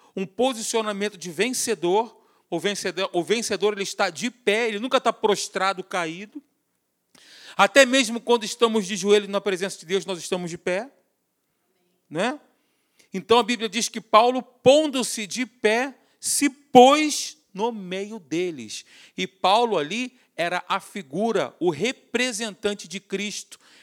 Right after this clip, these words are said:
em uma situação extremamente calamitosa. Em uma situação, gente, que nós não fazemos ideia. Mas vocês podem ter certeza que era uma situação,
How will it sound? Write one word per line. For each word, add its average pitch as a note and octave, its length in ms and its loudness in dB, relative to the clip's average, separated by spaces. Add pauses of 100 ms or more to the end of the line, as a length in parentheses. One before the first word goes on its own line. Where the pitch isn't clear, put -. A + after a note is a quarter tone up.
(120)
em E3+ 120 -2
uma G3 160 -4
situação F#3+ 720 -6 (420)
extremamente B3+ 1300 0
calamitosa. G#3+ 960 -4 (920)
Em G#3+ 140 6
uma C#4+ 160 4
situação, C4 800 0
gente, B3 280 -2
que A#3+ 120 -10
nós B3+ 200 0
não B3+ 140 4
fazemos C4 640 2 (200)
ideia. A#3+ 800 6 (1500)
Mas F#3 240 -4
vocês G#3 300 -6
podem A#3+ 420 2
ter A#3 240 -6
certeza A#3+ 560 -6 (160)
que - 80 -10
era G#3 140 -6
uma G3+ 160 -6
situação, G#3 680 -6